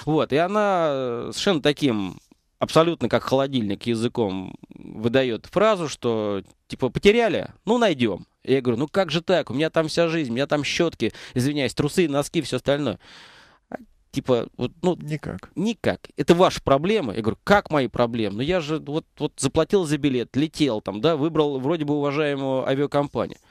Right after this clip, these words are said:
Speaker 2: Это была какая авиакомпания?
Speaker 1: А, British Airways. Вот.
Speaker 2: Ах.
Speaker 1: Поэтому, господа радиослушатели, <laughs> делайте выводы.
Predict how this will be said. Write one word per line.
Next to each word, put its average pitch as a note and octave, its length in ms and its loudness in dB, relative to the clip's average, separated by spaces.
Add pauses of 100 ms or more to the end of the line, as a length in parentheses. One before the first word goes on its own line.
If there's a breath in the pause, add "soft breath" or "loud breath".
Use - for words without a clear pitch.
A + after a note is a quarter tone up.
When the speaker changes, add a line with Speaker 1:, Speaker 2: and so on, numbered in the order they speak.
(120)
Speaker 2:
Это A#2+ 180 -4
была A#2+ 180 0
какая A#2+ 260 -2
авиакомпания? G2 480 -2
Speaker 1:
А, A#2 40 0
British - 400 0
Airways. F2+ 540 -4 (840 loud breath)
Вот. A#2 280 2
Speaker 2:
Ах. G#2 200 0
Speaker 1:
Поэтому, D3+ 580 4 (420)
господа C3 760 0
радиослушатели, C3+ 640 0
<laughs> B2 140 2
делайте C#3+ 340 4
выводы. B2+ 400 0